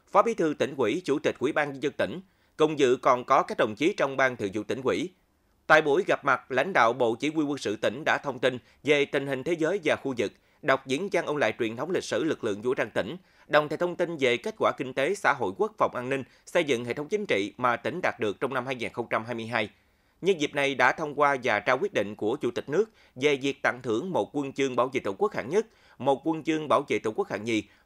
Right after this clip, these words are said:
năm huân chương bảo vệ Tổ quốc hạng ba cho các cán bộ quân đội đã nghỉ hưu có thành tích xuất sắc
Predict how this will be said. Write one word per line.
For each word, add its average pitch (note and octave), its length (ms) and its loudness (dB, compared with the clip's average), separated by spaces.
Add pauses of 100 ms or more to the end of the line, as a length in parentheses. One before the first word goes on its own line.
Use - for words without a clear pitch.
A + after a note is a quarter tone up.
(100)
năm D3 240 0
huân D3 200 -4
chương C#3 260 -2
bảo B2+ 180 2
vệ B2 80 -2
Tổ G2+ 140 -2
quốc F#3+ 160 -4
hạng G2+ 180 -6
ba B2+ 220 4 (220)
cho B2+ 180 6
các F3+ 180 -4
cán G3 180 -2
bộ G#2 220 2
quân C#3+ 160 -4
đội G#2 180 2
đã G#2+ 120 -4
nghỉ B2 160 -6
hưu C3+ 260 4 (200)
có E3+ 240 6
thành A#2+ 140 0
tích D3+ 120 -10
xuất F#3+ 160 -2
sắc A3 220 -2